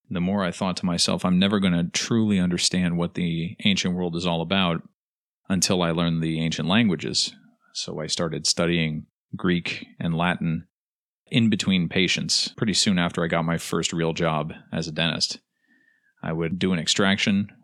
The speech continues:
or do a root canal or do a filling, and then I'd run back into the back office area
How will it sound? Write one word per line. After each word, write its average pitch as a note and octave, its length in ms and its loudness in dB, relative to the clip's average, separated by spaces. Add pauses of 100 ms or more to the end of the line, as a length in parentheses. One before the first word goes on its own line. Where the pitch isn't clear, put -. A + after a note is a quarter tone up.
or E2 80 -6
do D#2 180 -2
a C#2+ 60 -2
root F#2 240 0
canal G2 460 0 (360)
or - 60 -10
do - 160 -10
a - 80 -14
filling, A2 460 2 (640)
and F#2 160 -6
then E2+ 480 -2
I'd F2 160 0
run F#2+ 760 2
back F2 300 0
into E2+ 180 0
the E2 380 -4 (380)
back F2 220 0
office F#2 340 0
area G2 520 0